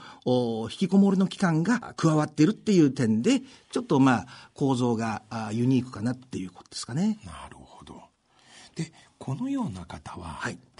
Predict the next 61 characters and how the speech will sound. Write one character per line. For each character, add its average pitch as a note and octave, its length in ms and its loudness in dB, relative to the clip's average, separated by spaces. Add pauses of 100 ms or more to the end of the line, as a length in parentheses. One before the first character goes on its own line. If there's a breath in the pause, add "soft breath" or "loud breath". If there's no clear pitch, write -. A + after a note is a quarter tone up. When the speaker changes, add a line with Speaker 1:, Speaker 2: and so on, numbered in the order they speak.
(160)
Speaker 2:
例 B3 120 -4
え B2 40 -6
ば、 E2+ 240 -14 (260)
幼 B2+ 200 -2
少 E3 240 -2
期 - 240 -14
に G2+ 260 -6
Speaker 1:
は C#3+ 120 -8
い。 B2 100 -10 (120)
Speaker 2:
こ - 140 -10
の B2 60 -4
よ C3+ 100 -6
う A2 60 -8
な E2+ 100 -14
こ E2 160 -16
と - 260 -16
あ - 100 -10
っ - 60 -14
た G2 140 -16
と F2 140 -16
し - 80 -12
て - 60 -18
も、 C#2+ 120 -18 (140 loud breath)
Speaker 1:
は C#3+ 100 -8
い。 B2 100 -8 (140)
Speaker 2:
例 C#4 120 -4
え - 40 -6
ば F2 80 -10
思 E2 60 -12 (280)
春 B3 160 0
期 - 180 -10
に F#2 60 -12
お F#2+ 140 -12
い D2+ 60 -14
て、 - 160 -10
Speaker 1:
は D3+ 100 0
い。 G#2 100 -4 (440 loud breath)
Speaker 2:
何 A3+ 180 -4
ら A#3+ 80 -4
か A#3+ 120 -6
の F#3 120 -6
き - 200 -16
っ - 0 -
か E3+ 140 -10
け D3 180 -10
で、 G2 280 -6
Speaker 1:
う C3+ 60 -2
ん。 A2+ 100 -6 (180)
Speaker 2:
社 - 220 -4
会 A2 320 -10
の、 E2+ 240 -16 (480 loud breath)
あ F2+ 100 -12
の、 - 160 -14
外 - 320 -6
の F2 220 -16 (260)
外 B2+ 260 -6
部 F2+ 100 -12
の E2 80 -16
環 F#2+ 240 -12
境 F2+ 260 -14
と A2 200 -8